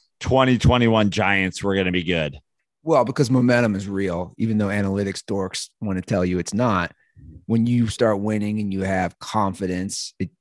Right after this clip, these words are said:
Speaker 2: changes your entire psyche, right? As a team, as a player. I couldn't agree more.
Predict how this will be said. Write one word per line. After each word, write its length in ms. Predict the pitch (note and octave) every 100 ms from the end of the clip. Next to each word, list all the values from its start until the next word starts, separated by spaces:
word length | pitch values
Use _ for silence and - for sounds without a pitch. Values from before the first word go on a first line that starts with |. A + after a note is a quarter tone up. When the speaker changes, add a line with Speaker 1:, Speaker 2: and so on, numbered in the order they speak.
| _
Speaker 2:
changes 380 | - A#2+ A2 G2+
your 100 | G2
entire 320 | F#2 G#2 F#2
psyche, 480 | E2 - G2+ F#2 E2
right? 220 | E2 E2
As 100 | E2+
a 60 | D#2+
team, 360 | - G2+ F#2
as 120 | E2+ E2
a 60 |
player. 500 | - G2 F#2 D#2+ C#2 _ _ _ _
I 80 | C3
couldn't 240 | - F#3
agree 220 | A#2+ G#2+ F2+
more. 420 | A2 G#2+ C2+